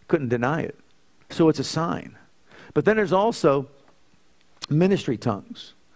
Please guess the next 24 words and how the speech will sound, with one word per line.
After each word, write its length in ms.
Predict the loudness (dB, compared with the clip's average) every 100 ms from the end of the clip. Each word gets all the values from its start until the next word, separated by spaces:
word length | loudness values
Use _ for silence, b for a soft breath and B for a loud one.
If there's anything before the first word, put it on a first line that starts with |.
| b b b b
There's 400 | 2 4 4 2
a 180 | 0 2
ministry 440 | 0 0 0 -2
tongues, 400 | -2 0 0 -2
which 180 | -4 -4
is 200 | -6 -8 -20 b b b _ -2
a 100 | -2
public 720 | 0 0 2 0 -2 -6 -4
use 240 | -4 -4
of 80 | -6
tongues. 560 | -4 -4 -6 -20 -20 -20 _ b b b b b _
And 440 | 0 0 -2 -6 -12 -20 -10
notice, 560 | -2 0 0 -2 -6 -18 -20 _ b b b b -8
if 140 | -4
you, 60 | -2
if 160 | -2 -2
you 80 | 0
read 420 | 2 0 -2 -10 _ _
First 260 | -4 -2
Corinthians 240 | -2 -4 -4
chapter 200 | -4 -6
fourteen, 460 | -6 -4 -4 -2
look 140 | 0
at 80 | 0